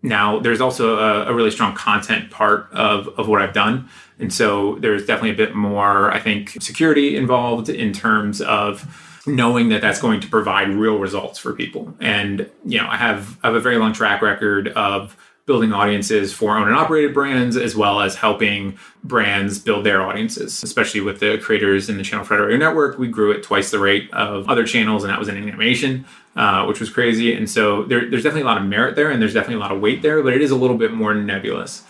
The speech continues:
And then the second thing is paid media promotion. So, you know, I spent the last six years working in AdWords to develop audiences on YouTube, and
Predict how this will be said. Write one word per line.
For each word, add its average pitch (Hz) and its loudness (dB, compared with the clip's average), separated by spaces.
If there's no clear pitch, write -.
And 117 0
then 107 -2
the 113 -6
second 151 0
thing 110 2
is 104 0
paid 127 0
media 107 2
promotion. 104 -8
So, 101 2
you 101 -8
know, 117 0
I - 2
spent 113 0
the 110 2
last 107 2
six 107 -2
years 107 2
working 104 0
in 110 0
AdWords 101 -2
to 101 0
develop 101 0
audiences 101 -2
on 117 2
YouTube, 101 -6
and 104 0